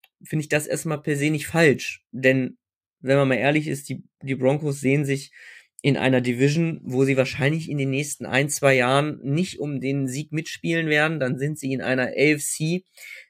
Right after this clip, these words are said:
die f-, top loaded ist. Da gibt es gefühlt zwölf Teams, die zumindestens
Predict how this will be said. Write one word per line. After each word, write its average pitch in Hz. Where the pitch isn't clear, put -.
die 143
f-, -
top 196
loaded 160
ist. 214
Da 135
gibt 151
es 143
gefühlt 185
zwölf 196
Teams, 202
die 175
zumindestens 175